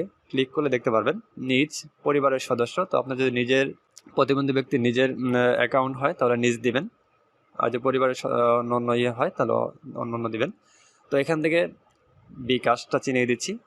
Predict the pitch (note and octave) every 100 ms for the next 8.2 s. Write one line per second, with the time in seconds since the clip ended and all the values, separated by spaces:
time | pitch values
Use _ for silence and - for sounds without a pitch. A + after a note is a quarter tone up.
0 | C#3+ C#3 C3+ B2 B2 - C3+ B2+ A#2 A2+
1 | F#3 A3+ _ _ - B2 A#2+ B2 A#2+ B2+
2 | B2+ A2 A#2+ B2+ A#2+ - C3+ A#2 A#2 A#2+
3 | A#2 A#2 F3+ A#3 _ _ _ _ _ _
4 | _ _ _ _ _ _ _ - B2 B2
5 | B2+ B2+ B2 A#2 A#2 A2+ B2+ E3+ - C3+
6 | A#2 A#2 A#2 A#2 A#2 A2+ B2+ A2+ B2+ E3
7 | G3+ - _ _ _ _ _ - A#2+ B2+
8 | A#2+ A2+